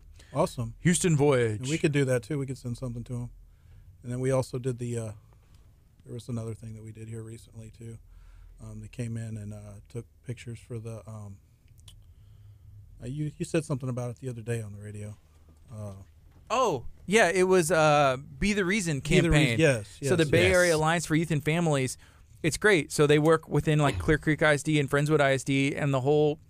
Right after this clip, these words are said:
Speaker 2: goal is to, uh, young people, you know, like, be the reason that the young people don't get introduced to alcohol. You know, a lot of
Speaker 1: Right.
Speaker 2: times parents will be like, "Hey, well, you know,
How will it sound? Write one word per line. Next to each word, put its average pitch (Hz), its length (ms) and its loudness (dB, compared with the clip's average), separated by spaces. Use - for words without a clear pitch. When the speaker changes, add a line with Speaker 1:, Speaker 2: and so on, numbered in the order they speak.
Speaker 2:
goal 160 340 4
is 147 160 2
to, 135 340 2
uh, 127 360 0
young 156 300 2
people, 147 380 -2
you 131 80 0
know, 139 140 2
like, 127 280 0
be 160 140 2
the 165 100 4
reason 151 360 4
that 135 160 2
the 135 140 4
young 143 220 2
people 147 260 0
don't 143 400 0
get 139 160 0
introduced 131 380 -2
to 127 60 2
alcohol. 113 540 0
You 123 100 -4
know, 127 220 2
a - 20 2
lot 123 200 4
of 131 40 0
Speaker 1:
Right. - 60 -6
Speaker 2:
times 127 240 0
parents 123 320 0
will 123 60 -2
be 120 120 -2
like, 113 160 0
"Hey, 151 200 0
well, 127 320 2
you 135 120 2
know, 147 420 2